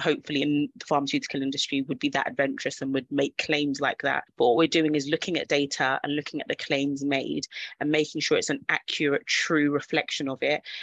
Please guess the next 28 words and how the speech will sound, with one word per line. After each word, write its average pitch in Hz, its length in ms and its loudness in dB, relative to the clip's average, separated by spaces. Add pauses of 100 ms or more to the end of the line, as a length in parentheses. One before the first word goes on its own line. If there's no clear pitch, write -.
(200)
And 147 120 2
that - 100 0
when 160 120 2
a 151 60 4
doctor, 165 400 0
for 151 160 0
example, 143 520 0
picks - 260 -4
up 139 120 0
one 147 140 -2
of 143 100 -4
our 143 140 2
adverts, - 600 -2 (320)
they 151 160 4
have 151 240 -2
got - 480 0 (420)
a 156 80 2
realistic 170 760 2
representation 143 1040 -2
of 139 200 2 (140)
that 147 220 0
drug, 147 460 0
both 156 320 4
the - 80 -2
pros 139 500 -2
and 143 200 0
the 139 80 -2
cons 135 380 -4